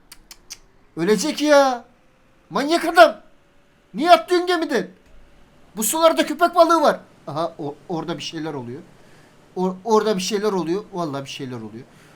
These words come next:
Oğlum, bir kaçamadık buradan ya. Kaçaydık iyiydi, biliyor musun? Şöyle biraz da böyle geçelim.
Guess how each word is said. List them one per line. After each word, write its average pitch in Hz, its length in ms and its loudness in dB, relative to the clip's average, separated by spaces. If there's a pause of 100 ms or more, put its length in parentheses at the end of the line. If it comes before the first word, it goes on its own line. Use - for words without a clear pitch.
(260)
Oğlum, 160 300 -6
bir 202 80 -4
kaçamadık 190 640 -4
buradan 147 220 -8
ya. 117 380 -12 (580)
Kaçaydık 185 540 -2
iyiydi, 185 280 -4
biliyor 190 220 -2
musun? 117 220 -10 (2750)
Şöyle 143 400 -10
biraz 156 280 -4
da 147 140 -8
böyle 147 360 -4
geçelim. 131 560 -8